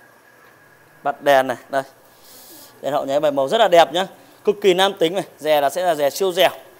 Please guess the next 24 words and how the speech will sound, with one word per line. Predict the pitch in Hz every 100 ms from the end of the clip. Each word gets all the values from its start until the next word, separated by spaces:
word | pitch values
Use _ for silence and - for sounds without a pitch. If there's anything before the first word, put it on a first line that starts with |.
| - -
nhựa | 151
siêu | - 180
dẻo | 175 143 127
luôn | 151
này. | 135 - - - -
Đấy, | -
hai | 151 151
mảnh | 151 131
rất |
là | 175
đẹp, | 156 131
giảm | 127 117
xóc | 180 190
cũng |
là | 175
giảm | 131
xóc | 170 170
cao | 156
cấp | 196 180
hơn. | 180 151 - - _ _ _
Đây, | 139 139 - _ _
khác | 156 160 160
nhau | 156 143
nhá. | 147